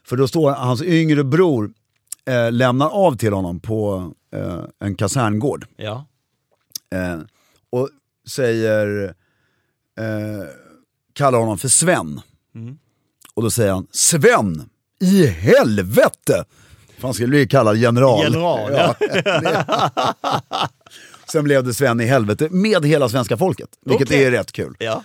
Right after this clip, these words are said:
Speaker 1: Och han var sån här, han kunde gå ut och ta en promenad i Kungsträdgården.
Speaker 2: Och folk
Speaker 1: Och
Speaker 2: kallade
Speaker 1: folk, ja, men folk kom upp till honom och klappade. Alltså, han var jättepopulär. Därför han var extremt trevlig och, eh, skicklig, eh, diplomat och i umgänge, så att säga.
Speaker 2: Ja.
Speaker 1: Och tyckte om att umgås också.
Speaker 2: Ja.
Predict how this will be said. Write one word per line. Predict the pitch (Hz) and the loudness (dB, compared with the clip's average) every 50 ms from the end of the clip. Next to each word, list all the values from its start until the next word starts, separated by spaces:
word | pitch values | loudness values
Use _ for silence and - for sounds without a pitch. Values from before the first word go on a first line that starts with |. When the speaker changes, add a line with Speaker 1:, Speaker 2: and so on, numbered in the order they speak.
| - | -14
Speaker 1:
Och | _ _ - 135 | _ _ -2 0
han | 139 151 160 | 0 2 2
var | 185 | 2
sån | 170 156 | 2 2
här, | 151 127 | 2 0
han | 123 107 | 0 0
kunde | 151 165 165 | -2 -4 -2
gå | 151 160 156 | -2 -2 -4
ut | - - | -4 -6
och | 117 - | -4 -2
ta | 123 | -2
en | 117 | 0
promenad | 95 120 120 120 120 143 156 147 131 120 | 0 0 0 2 2 2 2 2 0 -2
i | 120 | -4
Kungsträdgården. | - 120 113 104 - - 107 104 143 160 160 131 104 87 98 - _ | -4 -4 -6 -6 -6 -8 -6 -4 -2 -2 0 0 -2 -4 -6 -8 _
Speaker 2:
Och | - 156 127 | -12 -10 -6
folk | 185 180 147 - | -4 -4 -4 -2
Speaker 1:
Och | 175 180 | -2 2
Speaker 2:
kallade | 247 180 160 143 - - | 4 4 4 4 2 -4
Speaker 1:
folk, | - 196 | -4 0
ja, | 180 156 | 0 0
men | 151 127 | 2 2
folk | 160 160 - | 0 0 0
kom | - 147 139 | 2 2 2
upp | 147 139 - - | 2 2 0 -2
till | - 135 127 | -2 -2 -2
honom | 123 127 120 123 | -2 -2 -4 -4
och | 127 123 123 120 113 95 | -2 -2 -2 -4 -6 -4
klappade. | - 127 113 - - 123 | -4 -4 -4 -2 -2 -2
Alltså, | 123 110 120 | -2 0 0
han | 123 143 | 0 2
var | 143 139 | 2 2
jättepopulär. | 143 151 147 - _ - 107 - 107 - 135 170 151 69 69 - _ _ _ _ _ | 2 2 0 -2 _ -8 -6 -6 -6 -4 -4 -4 -4 -6 -8 -12 _ _ _ _ _
Därför | - 110 135 | -8 -6 -6
han | 131 | -4
var | 123 139 | -4 -4
extremt | 127 113 - - - - 185 185 196 190 156 117 101 90 - - - _ - | -6 -6 -8 -10 -4 -2 -2 -2 0 -2 -2 -2 -4 -8 -12 -18 -20 _ -8
trevlig | - 143 147 123 107 98 143 165 139 101 90 98 107 - | -6 -4 -2 -2 -2 -2 -2 -4 -4 -4 -6 -8 -10 -8
och, | 117 113 104 98 101 104 95 90 - _ _ _ _ _ _ _ _ _ _ _ _ | -6 -4 -4 -2 -4 -4 -6 -10 -14 _ _ _ _ _ _ _ _ _ _ _ _
eh, | - 113 110 | -12 -10 -10
skicklig, | 92 - 135 113 - - - 113 107 104 92 104 98 | -8 -8 -8 -8 -8 -8 -8 -6 -6 -6 -6 -8 -10
eh, | 98 95 95 98 87 78 - - - 85 | -10 -10 -12 -14 -16 -16 -18 -20 -20 -20
diplomat | 113 117 117 113 110 - - 113 107 107 117 107 104 104 101 85 - _ _ _ - | -18 -12 -8 -8 -8 -6 -4 -4 -4 -4 -2 -2 -2 -2 -4 -6 -8 _ _ _ -12
och | 101 95 98 95 92 | -10 -8 -8 -8 -8
i | 101 113 | -8 -6
umgänge, | 117 113 95 95 107 107 110 107 98 80 | -6 -4 -4 -2 -2 -2 -2 -2 -4 -6
så | - - | -10 -12
att | 65 - | -16 -16
säga. | - - - _ | -18 -18 -18 _
Speaker 2:
Ja. | - 110 113 113 135 160 - | -8 -6 -4 -4 -6 -8 -8
Speaker 1:
Och | - 120 120 | -8 -4 0
tyckte | 127 120 107 131 | 0 2 2 2
om | 120 110 104 101 | 2 2 2 2
att | 104 95 | 0 0
umgås | - 156 127 98 95 95 98 87 85 - | 0 -2 -2 -2 0 0 -2 -2 -2 -6
också. | - 60 - - - - _ | -10 -12 -14 -16 -18 -12 _
Speaker 2:
Ja. | 131 117 117 127 147 | -6 -6 -6 -6 -8